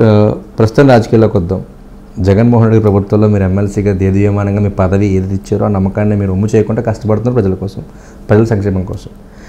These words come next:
ఇప్పుడు అమ్మఒడి కానివ్వండి, ఈ పేదలందరికీ ఇల్లు కానివ్వండి, ఈ concepts నడుస్తున్నాయి. ఇదే టైంలో విగ్రహాల ధ్వంసం కూడా జరుగుతుంది, అందులో వైఎస్ఆర్సీపీ పాత్ర ఉంది అంటున్నారు. దీన్ని మీరు ఎలా ఖండిస్తారు?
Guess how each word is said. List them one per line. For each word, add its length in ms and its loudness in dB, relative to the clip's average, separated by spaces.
ఇప్పుడు 260 2
అమ్మఒడి 380 4
కానివ్వండి, 460 0
ఈ 20 0
పేదలందరికీ 880 0
ఇల్లు 180 0
కానివ్వండి, 440 -2
ఈ 100 -10
concepts 460 -2
నడుస్తున్నాయి. 420 -8
ఇదే 220 4
టైంలో 360 0
విగ్రహాల 680 4
ధ్వంసం 420 2
కూడా 160 2
జరుగుతుంది, 460 -4
అందులో 280 4
వైఎస్ఆర్సీపీ 680 0
పాత్ర 300 0
ఉంది 280 6
అంటున్నారు. 360 -4
దీన్ని 200 4
మీరు 140 0
ఎలా 140 -2
ఖండిస్తారు? 400 -8